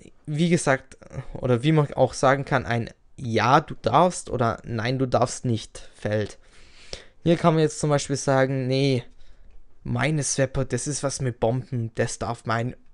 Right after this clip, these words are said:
Sch-, Junge nicht.“ Dann deaktivieren wir das einfach. Und so kann man das mit jedem Spiel machen. Na klar, wenn mehr installiert ist,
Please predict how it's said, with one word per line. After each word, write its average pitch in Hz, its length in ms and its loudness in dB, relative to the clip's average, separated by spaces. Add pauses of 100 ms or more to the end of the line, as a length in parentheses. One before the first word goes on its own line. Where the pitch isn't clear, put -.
Sch-, - 140 -18 (340)
Junge 117 320 0
nicht.“ 120 300 -2 (400)
Dann 127 240 0
deaktivieren 127 580 2
wir 110 100 0
das 110 160 -4
einfach. 107 440 -6 (1080)
Und 139 120 -2
so 135 140 0
kann 151 160 0
man 139 80 2
das 131 140 -2
mit 123 160 -2
jedem 127 200 0
Spiel - 280 -4
machen. 131 240 -4
Na 127 80 -2
klar, 151 220 4
wenn 151 120 0
mehr 139 160 2
installiert 135 520 0
ist, - 340 -2